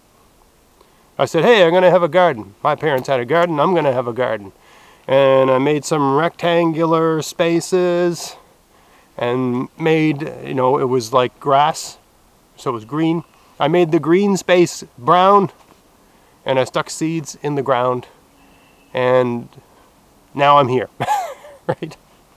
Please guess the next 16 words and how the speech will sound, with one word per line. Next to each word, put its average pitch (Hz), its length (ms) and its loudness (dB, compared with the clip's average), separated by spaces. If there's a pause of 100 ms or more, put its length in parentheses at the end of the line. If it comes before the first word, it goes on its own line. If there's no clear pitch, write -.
(1080)
So 160 420 2 (640)
I 180 180 4
understand. 160 800 0 (280)
"Oh, 165 100 0
God, 180 320 0 (180)
okay, 175 240 0
I've 185 120 4
got 175 120 2
all 185 140 6
this 170 100 -4
energy, 170 380 0
I've 135 80 -4
got 151 100 -2
all 160 120 4
this 147 100 -4
inclination. 165 580 -2